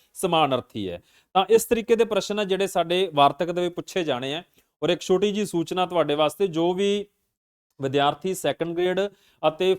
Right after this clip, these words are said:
ਫਸਟ ਗ੍ਰੇਡ ਦੀ ਤਿਆਰੀ ਕਰ ਰਿਹਾ, ਉਹਨਾਂ ਵਾਸਤੇ ਆਪਣੀ ਐਸ ਕੇ ਪੰਜਾਬੀ ਐਪ ਹੈ ਜਿਹੜੀ, ਉਹ ਲਾਂਚ ਹੋ ਚੁੱਕੀ ਹੈ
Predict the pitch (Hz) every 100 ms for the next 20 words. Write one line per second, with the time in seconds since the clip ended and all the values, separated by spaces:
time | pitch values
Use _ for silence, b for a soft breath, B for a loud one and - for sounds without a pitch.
0 | 214 214 208 196 165 175 156 143 139 117
1 | 95 90 87 _ _ _ - 170 202 202
2 | 175 165 - 190 170 - 175 185 185 147
3 | 156 - 185 185 151 139 143 175 160 151
4 | 170 156 160 160 143 127 139 147 - 135
5 | 127 139 180 175 175